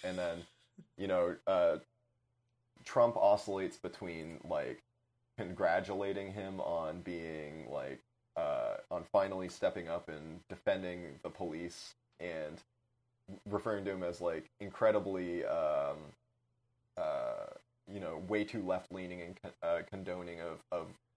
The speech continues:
horrible Antifa terrorists, and, like, the, the bad press ops that, that Ted Wheeler does because he doesn't fucking care about his community whatsoever, and he doesn't care, I don't think he cares really too much about local re-election. I think he's gonna try and run for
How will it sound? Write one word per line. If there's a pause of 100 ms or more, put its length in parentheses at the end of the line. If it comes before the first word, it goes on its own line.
(560)
horrible
Antifa
terrorists,
and,
like, (560)
the,
the
bad
press
ops
that, (140)
that (180)
Ted
Wheeler
does
because
he
doesn't (300)
fucking
care
about
his
community
whatsoever,
and
he
doesn't
care,
I
don't
think
he
cares
really
too
much
about
local
re-election.
I
think
he's
gonna
try
and
run (100)
for